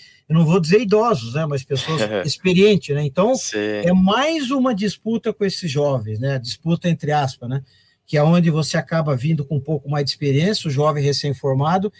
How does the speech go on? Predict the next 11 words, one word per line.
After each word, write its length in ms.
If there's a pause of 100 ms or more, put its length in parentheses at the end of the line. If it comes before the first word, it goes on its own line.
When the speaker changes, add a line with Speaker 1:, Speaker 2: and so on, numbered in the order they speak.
(140)
Speaker 1:
Então, 220
daí 260
vem, 260 (480)
desde 460
o 60
começo, 560
vão 180
buscando 460
toda 240
essa 200
trajetória. 720